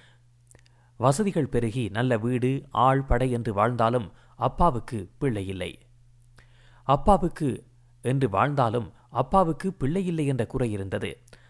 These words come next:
அந்த காலத்தில் இருபாலை பரியார், அந்த காலத்தில் இருபாலை பரியாரார்,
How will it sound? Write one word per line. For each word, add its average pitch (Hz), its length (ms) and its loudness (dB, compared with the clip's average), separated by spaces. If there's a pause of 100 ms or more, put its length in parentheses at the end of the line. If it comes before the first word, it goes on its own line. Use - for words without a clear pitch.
(180)
அந்த 196 220 2
காலத்தில் 151 500 0 (180)
இருபாலை 185 500 2
பரியார், 147 480 2 (1000)
அந்த 170 260 2
காலத்தில் 135 540 -2
இருபாலை 165 480 0
பரியாரார், 123 640 2